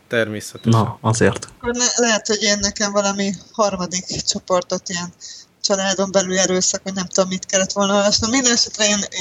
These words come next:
Speaker 3: a magyarul megjelent és még a könyvfesztiválon megvásárolt könyvet most olvastam el, a Jiddisch Rendőrök Szövetségét.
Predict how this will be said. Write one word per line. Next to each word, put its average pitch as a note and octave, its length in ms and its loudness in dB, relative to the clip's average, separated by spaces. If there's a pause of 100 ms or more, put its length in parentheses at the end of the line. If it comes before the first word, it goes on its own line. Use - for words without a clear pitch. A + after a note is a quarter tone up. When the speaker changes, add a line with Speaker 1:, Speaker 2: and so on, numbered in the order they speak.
(300)
Speaker 3:
a - 80 -2
magyarul F#3+ 540 2
megjelent F3+ 500 2
és F#3 180 2
még E3 140 -4
a F#3 100 -8
könyvfesztiválon G3 1400 0
megvásárolt F3 800 -2
könyvet E3 500 -6
most F3+ 240 -2
olvastam E3+ 440 0
el, F3+ 100 -2
a E3 60 -4
Jiddisch F3 400 -4
Rendőrök E3+ 340 -4
Szövetségét. A3 720 0